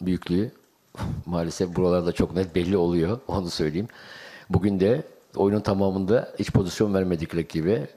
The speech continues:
En az yedi sekiz tane yüzde yüz gol atamadık. E, oyunun ikinci yarısında özellikle. O açıdan da, e, yani pozisyona da giriyoruz. Kendi kalemizde pozisyon vermiyoruz. Rakip,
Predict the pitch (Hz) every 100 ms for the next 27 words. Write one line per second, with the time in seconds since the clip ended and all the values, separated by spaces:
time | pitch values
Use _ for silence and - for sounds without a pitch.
0 | - 101 101 95 - 95 92 98 107 -
1 | 95 98 92 90 90 90 85 82 82 80
2 | - - - - 82 80 82 82 87 87
3 | - 87 95 90 - 80 82 78 76 78
4 | - 131 - - - - - - - -
5 | 98 95 92 92 87 85 80 - 82 82
6 | 82 82 82 80 78 78 78 87 - 101
7 | 95 107 101 92 87 85 85 104 120 -
8 | - - - - 95 101 117 104 98 95
9 | 90 92 104 95 - 101 107 98 95 92
10 | 117 151 - - - - - 90 90 120